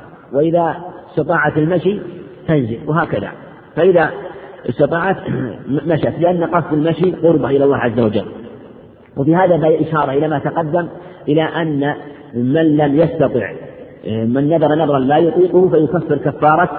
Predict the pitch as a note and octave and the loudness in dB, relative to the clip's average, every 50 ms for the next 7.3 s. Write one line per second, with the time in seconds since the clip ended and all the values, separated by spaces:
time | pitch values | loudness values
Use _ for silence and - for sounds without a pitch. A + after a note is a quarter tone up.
0 | - - - - - - - C3 C#3 C#3 C#3 C#3 C3 B2 A#2 G#2+ - - - - | -12 -12 -14 -16 -16 -6 0 2 2 4 4 4 2 2 0 -2 -4 -8 -10 -10
1 | - - - - - D3 F3+ F3+ D#3+ E3 E3+ C#3 C#3+ E3 E3+ D#3+ - D3+ D#3+ D#3 | -12 -14 -12 -2 0 2 2 2 2 0 -2 -2 0 0 0 0 0 0 2 2
2 | D3 D3 C#3+ C3+ D#3 D3 E3 D#3 D#3 - - - - - - - - - - - | 2 2 2 2 4 4 4 2 2 0 -4 -8 -10 -12 -14 -16 -18 -10 -2 0
3 | D3+ E3 E3+ D#3 C#3 E3 E3 D#3 D#3 D3+ D3 D#3+ E3 E3+ E3 E3 D#3+ D#3 D#3 C3 | 2 2 4 2 2 2 0 0 0 -2 -2 -2 -2 -2 -2 -2 -2 -2 -2 -2
4 | C#3+ C#3+ C#3 B2 C3 B2+ - D3 C#3 - D#3 D#3+ D3 B2+ B2+ A#2+ A#2+ B2 A2 B2+ | 0 0 0 0 -2 -2 -4 -6 -4 -2 -2 -2 0 -2 -4 -2 -2 -2 0 0
5 | A#2+ A2 G2 - - - - - - - - - - - - - - - - - | 0 0 -2 -4 -8 -12 -16 -18 -20 -20 -20 -20 -20 -20 -20 -20 -20 -20 -20 -20
6 | - B2 C3+ D3+ D3 D3 D#3+ E3 - E3 E3 D3+ D#3+ E3+ D#3 C#3+ D#3 C#3 C3 C#3 | -6 -2 0 2 2 2 0 0 -2 -2 0 2 2 2 2 2 2 2 2 2
7 | C#3+ D3 C#3 B2 A2+ G2 | 2 2 0 0 -2 -6